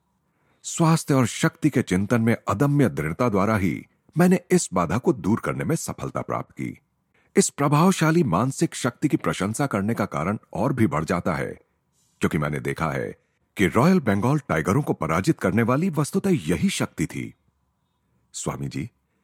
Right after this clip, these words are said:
क्या आपको लगता है कि मैं भी कभी बाघों के साथ लड़ पाऊंगा? यह पहला और अंतिम अवसर था जब यह विचित्र महत्वाकांक्षा मेरे मन में उठी। हाँ, वे मुस्कुरा रहे थे। परंतु बाघ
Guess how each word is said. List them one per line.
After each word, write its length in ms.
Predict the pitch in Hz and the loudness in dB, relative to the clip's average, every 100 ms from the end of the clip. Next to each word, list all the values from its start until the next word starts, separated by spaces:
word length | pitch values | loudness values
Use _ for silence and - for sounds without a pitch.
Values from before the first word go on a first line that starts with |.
| _ _ - | _ _ 0
क्या 120 | 180 | 2
आपको 240 | 156 - 113 | 2 0 -2
लगता 300 | 76 - 120 | -2 -2 -2
है 300 | 90 62 - _ _ _ _ - | -2 -6 -10 _ _ _ _ -2
कि 80 | 202 | 0
मैं 260 | 107 143 | 2 2
भी 140 | 170 196 | 2 2
कभी 260 | 185 202 | 2 2
बाघों 340 | 147 80 82 143 | 0 -2 0 0
के 100 | 143 | -2
साथ 180 | 147 147 | -4 -6
लड़ 180 | 76 76 | -4 -4
पाऊंगा? 560 | - 160 160 71 - - _ _ _ _ - | -2 -2 0 -4 -8 -18 _ _ _ _ -6
यह 160 | 82 107 | 0 0
पहला 420 | - 143 139 156 | 2 2 4 2
और 260 | 151 131 - | 2 0 -4
अंतिम 320 | 82 98 110 | -4 -2 -2
अवसर 260 | 71 - 95 | -2 -4 -4
था 360 | - 60 - _ _ _ - | -2 -4 -6 _ _ _ -8
जब 200 | 120 185 | 0 4
यह 100 | 180 | 4
विचित्र 420 | 156 170 190 - | 4 2 2 0
महत्वाकांक्षा 920 | 127 101 127 - 147 - 90 101 - | 2 4 4 2 0 2 0 0 0
मेरे 200 | 156 104 | 2 2
मन 160 | 76 76 | 0 -2
में 140 | 73 | -2
उठी। 320 | 65 - 58 53 _ _ _ _ _ _ _ _ _ | -4 -6 -8 -10 _ _ _ _ _ _ _ _ _
हाँ, 400 | - - 71 - _ _ _ _ _ - | -12 -8 -8 -8 _ _ _ _ _ -12
वे 100 | 101 | -8
मुस्कुरा 480 | 95 71 - 69 65 | -6 -6 -8 -4 -4
रहे 220 | 69 64 | -4 -8
थे। 240 | - 55 - _ _ _ _ _ | -10 -12 -14 _ _ _ _ _
परंतु 340 | - 190 214 202 | 2 4 4 4
बाघ 360 | 98 110 139 | 4 4 2